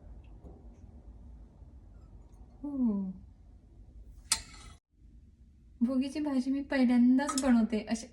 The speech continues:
पद्धतीने. काय आहे ते अव्हेलेबल भाज्या, त्या भाज्यांमध्ये आपण ही भोगीची भाजी बनवली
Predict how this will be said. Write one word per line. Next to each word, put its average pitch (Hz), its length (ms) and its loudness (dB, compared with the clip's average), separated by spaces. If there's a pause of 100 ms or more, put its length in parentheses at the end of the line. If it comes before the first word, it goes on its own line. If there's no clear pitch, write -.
पद्धतीने. 196 680 -4 (1400)
काय 262 180 6
आहे 247 220 4
ते 277 360 -4
अव्हेलेबल 233 540 6 (120)
भाज्या, 226 320 2 (280)
त्या 269 100 -2
भाज्यांमध्ये 269 560 4
आपण 254 200 4
ही 247 120 10
भोगीची 233 380 6
भाजी 196 260 2
बनवली 185 340 -2